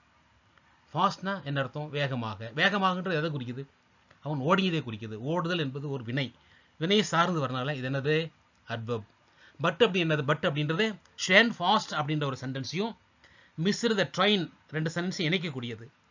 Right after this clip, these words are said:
அப்ப என்னது இது? <clears throat> கன்ஜெக்ஷன். நைன்த் பாருங்க, "The ball is under the table." இந்த பாலுக்கும் டேபிளுக்கும் உள்ள ரிலேஷன். அப்ப என்னது?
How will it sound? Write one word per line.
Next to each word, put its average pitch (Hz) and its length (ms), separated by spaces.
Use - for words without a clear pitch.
அப்ப 143 220
என்னது 175 180
இது? 180 260
<clears throat> - 0
கன்ஜெக்ஷன். 110 840
நைன்த் 185 220
பாருங்க, 185 280
"The 139 120
ball 190 280
is 214 180
under 185 340
the 185 80
table." 117 580
இந்த 123 180
பாலுக்கும் 190 480
டேபிளுக்கும் 170 420
உள்ள 156 220
ரிலேஷன். 127 520
அப்ப 135 180
என்னது? 151 460